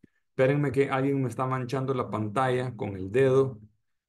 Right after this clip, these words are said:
Eh, cuidado con lo que están tocando, sobre todo los que están en una tablet o, u otro dispositivo similar, porque cuando ponen la pantalla como que fuera pizarra,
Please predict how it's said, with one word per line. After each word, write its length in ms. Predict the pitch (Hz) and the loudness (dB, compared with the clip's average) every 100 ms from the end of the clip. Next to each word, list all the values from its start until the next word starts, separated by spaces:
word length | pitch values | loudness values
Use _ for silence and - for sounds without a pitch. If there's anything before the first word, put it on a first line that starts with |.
| _ 107 | _ -6
Eh, 300 | 107 95 113 | -4 -4 -6
cuidado 500 | 120 123 131 135 135 | 2 4 4 2 2
con 200 | 131 120 | 0 -2
lo 120 | 110 | -4
que 80 | 113 | -6
están 320 | 104 127 123 | -8 -6 -6
tocando, 460 | 123 - 139 147 143 | -8 -4 -4 -2 -4
sobre 240 | 120 107 | -4 -4
todo 240 | 104 123 135 | -2 -2 -2
los 100 | 110 | -4
que 80 | 120 | -6
están 200 | 127 127 | -6 -4
en 120 | 127 | -2
una 240 | 127 120 | -2 -2
tablet 580 | 135 135 135 127 127 - _ _ _ _ _ | 0 2 2 0 -4 -10 _ _ _ _ _
o, 320 | 101 104 107 110 | -6 -4 -4 -6
u 140 | 110 | -2
otro 280 | 113 120 135 | -2 -2 -4
dispositivo 600 | 110 - 113 110 123 123 | -4 -6 -10 -6 -4 -4
similar, 600 | - 135 135 131 139 135 _ _ _ | -4 -6 -4 -2 -4 -6 _ _ _
porque 200 | - 113 | -6 -6
cuando 480 | 110 123 120 123 - _ _ _ _ _ _ _ _ _ | -4 -4 -2 -4 -4 _ _ _ _ _ _ _ _ _
ponen 420 | 143 139 147 139 | -2 0 0 0
la 200 | 127 127 | -2 -2
pantalla 420 | 127 123 139 131 | -4 -2 0 0
como 220 | 127 117 | 0 -6
que 100 | 110 | -8
fuera 360 | - 135 139 - | -6 -4 -4 -6
pizarra, 640 | 120 - 147 135 123 135 | -8 -4 -2 -2 -4 -8